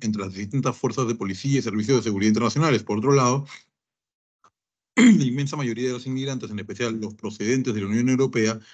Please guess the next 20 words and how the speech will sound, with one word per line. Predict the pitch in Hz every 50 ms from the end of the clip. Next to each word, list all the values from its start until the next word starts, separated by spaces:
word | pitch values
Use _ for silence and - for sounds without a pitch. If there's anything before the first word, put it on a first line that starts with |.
| _ _
aportan | - 107 107 127 123 117 107 131 123
más | 123 127 123 127 123 123
de | 131 127 117
lo | 110 107 104 107
que | - 101 101
reciben, | 92 95 95 - - 180 165 131 110 107
esto | 113 110 - - 120
es, | 120 120 120 -
pagan | _ 127 123 123 120 120 120
más | 120 117 -
impuestos | - 117 107 110 135 127 - - - 139 139 _
que | - - 113 110 113 - - _ _ _
el | - 120 110 131
uso | - 143 147 139 143 - 143
que | 143 - 113
hacen | 117 120 113 - 139 135
de | 127 113
los | 101 101
servicios | 107 98 110 107 110 113
sociales. | 107 104 104 139 127 120 127 123